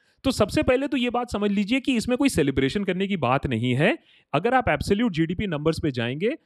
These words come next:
तो आपको दिख जाएगा सच्चाई क्या है। अब देखिए बड़ा खेल, ये एब्सोल्यूट जीडीपी नंबर्स अगर आप ट्वेंटी सेवनटीन, ट्वेंटी एटीन, ट्वेंटी नाइनटीन, ट्वेंटी ट्वेंटी and ट्वेंटी ट्वेंटी वन देखें, तो आप ट्वेंटी सेवनटीन की देखिए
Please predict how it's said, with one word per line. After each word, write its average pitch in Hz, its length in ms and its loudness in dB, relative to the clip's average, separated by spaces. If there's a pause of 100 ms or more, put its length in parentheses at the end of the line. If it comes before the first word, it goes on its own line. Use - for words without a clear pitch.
(160)
तो 175 60 4
आपको 165 240 4
दिख 156 180 2
जाएगा 175 320 0
सच्चाई 120 380 -2
क्या 95 180 -6
है। 92 80 -10 (880)
अब 160 160 0
देखिए 160 320 -4
बड़ा 123 320 -6
खेल, - 320 -8 (640)
ये 190 240 0 (120)
एब्सोल्यूट 214 500 0
जीडीपी 190 380 -4
नंबर्स 208 420 0
अगर 175 440 -4
आप 185 220 -4
ट्वेंटी 143 320 -2
सेवनटीन, 131 520 -2
ट्वेंटी 156 380 -4
एटीन, 156 300 0
ट्वेंटी 170 300 -4
नाइनटीन, 143 420 -10
ट्वेंटी 151 340 -6
ट्वेंटी 147 560 -6 (120)
and 135 140 -12
ट्वेंटी 127 260 -4
ट्वेंटी 139 280 -8
वन 139 280 -2
देखें, 123 360 -4 (560)
तो 254 80 6
आप 220 340 0
ट्वेंटी 202 300 0
सेवनटीन 185 580 0
की 302 100 -4
देखिए 170 500 -2